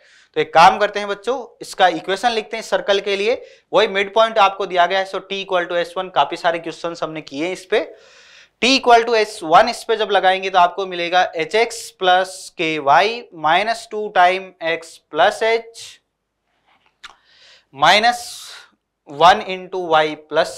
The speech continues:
k minus four बराबर एस वन। एस वन बच्चों पूरा कांस्टेंट होता है,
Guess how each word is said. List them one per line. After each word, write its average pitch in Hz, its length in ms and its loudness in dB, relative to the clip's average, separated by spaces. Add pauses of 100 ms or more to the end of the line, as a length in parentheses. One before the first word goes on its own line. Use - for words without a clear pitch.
(100)
k 202 120 2 (540)
minus 156 480 -2
four 175 220 4 (680)
बराबर 170 480 4 (240)
एस 180 280 -2
वन। 131 260 -2 (180)
एस 214 240 0
वन 240 160 2
बच्चों 233 220 -4
पूरा 220 200 2
कांस्टेंट 214 500 -4
होता 202 220 2
है, 285 60 2